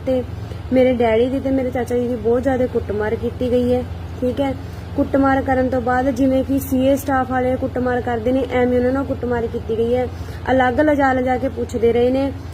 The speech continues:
ਵੀ ਉਹ ਮੰਨ ਗਿਆ, ਉਹ ਕਹਿੰਦਾ ਵੀ ਤੇਰੇ ਕੋਲ ਪੈਸੇ ਨੇ, ਉਹ ਮੰਨ ਗਿਆ ਵੀ ਉਹ ਕਹਿੰਦਾ ਵੀ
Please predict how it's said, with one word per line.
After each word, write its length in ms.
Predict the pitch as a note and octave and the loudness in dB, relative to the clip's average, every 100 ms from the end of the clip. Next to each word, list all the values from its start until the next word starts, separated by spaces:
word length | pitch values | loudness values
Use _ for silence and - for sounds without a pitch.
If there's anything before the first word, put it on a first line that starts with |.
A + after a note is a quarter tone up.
| - | -4
ਵੀ 100 | B3 | -2
ਉਹ 280 | C4+ A#3+ B3 | 2 4 4
ਮੰਨ 360 | C#4 C4+ C4 B3+ | 4 2 2 2
ਗਿਆ, 340 | B3+ B3+ B3+ - | 2 0 0 0
ਉਹ 220 | A#3 A#3+ | 2 2
ਕਹਿੰਦਾ 260 | C4+ B3 | 0 0
ਵੀ 100 | B3+ | 0
ਤੇਰੇ 220 | C#4+ B3+ A3 | 0 0 0
ਕੋਲ 220 | A#3 A#3+ | 0 -2
ਪੈਸੇ 380 | B3+ B3 B3+ B3+ | -2 -2 0 0
ਨੇ, 120 | B3+ | 2
ਉਹ 240 | - A#3+ | 2 2
ਮੰਨ 300 | C4 C4+ B3+ | 2 0 0
ਗਿਆ 160 | B3 B3+ | 0 0
ਵੀ 120 | B3 | 0
ਉਹ 80 | B3+ | 0
ਕਹਿੰਦਾ 280 | B3+ B3 | -2 -2
ਵੀ 120 | B3+ | -2